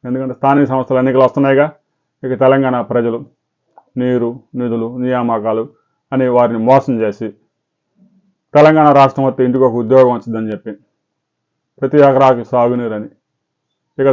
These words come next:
దుబాయ్ పోయే పని ఉండదు, బొగ్గుబాయిలోకి దూరే పని ఉండదు, ముంబాయి పోయే పని ఉండదు అని రకరకాల మాటలు చెప్పి తెలంగాణని రాష్ట్రాన్ని అయితే సాధించారు. కానీ పది సంవత్సరాలు మీ చేతిలో పాలన, మీ చేతిలో పెట్టి ఈ బంగారు తెలంగాణని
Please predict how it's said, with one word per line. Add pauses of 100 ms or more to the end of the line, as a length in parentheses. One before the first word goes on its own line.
దుబాయ్
పోయే
పని
ఉండదు, (360)
బొగ్గుబాయిలోకి
దూరే
పని
ఉండదు, (240)
ముంబాయి
పోయే
పని
ఉండదు
అని
రకరకాల (100)
మాటలు
చెప్పి (100)
తెలంగాణని (760)
రాష్ట్రాన్ని
అయితే
సాధించారు.
కానీ (180)
పది
సంవత్సరాలు
మీ
చేతిలో (100)
పాలన, (100)
మీ
చేతిలో
పెట్టి (680)
ఈ (120)
బంగారు
తెలంగాణని